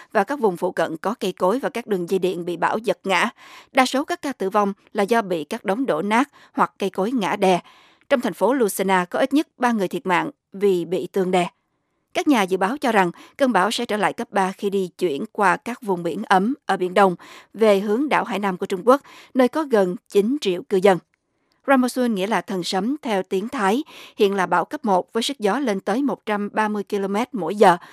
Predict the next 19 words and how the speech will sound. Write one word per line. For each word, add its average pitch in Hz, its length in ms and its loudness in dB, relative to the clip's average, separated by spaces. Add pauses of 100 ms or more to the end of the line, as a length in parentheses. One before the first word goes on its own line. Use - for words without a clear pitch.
(220)
thổi 202 140 2
giật 269 260 2
tới 233 140 0
một 240 240 -2
trăm 202 180 -4
sáu 202 180 -4
mươi 254 120 0
cây 185 140 -4
số 180 200 -4
mỗi 208 240 -4
giờ. 196 180 6 (720)
Bão 226 200 4
đang 254 200 -2
di 233 120 -4
chuyển 190 280 -4
về 262 140 -4
hướng 233 240 -6
Tây 208 140 -4
Bắc 240 200 4